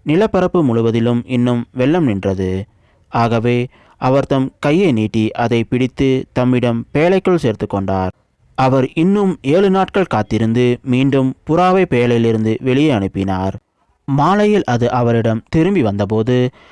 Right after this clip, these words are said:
அதன் அலகில் அது கொத்திக்கொண்டு வந்த ஒலிவ இலை இருந்தது.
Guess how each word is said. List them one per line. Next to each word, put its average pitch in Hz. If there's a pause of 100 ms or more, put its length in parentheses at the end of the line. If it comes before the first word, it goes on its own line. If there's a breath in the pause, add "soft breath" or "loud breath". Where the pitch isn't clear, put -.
(160 loud breath)
அதன் 127
அலகில் 180
அது 110
கொத்திக்கொண்டு 180
வந்த 101
ஒலிவ 165
இலை 104
இருந்தது. 98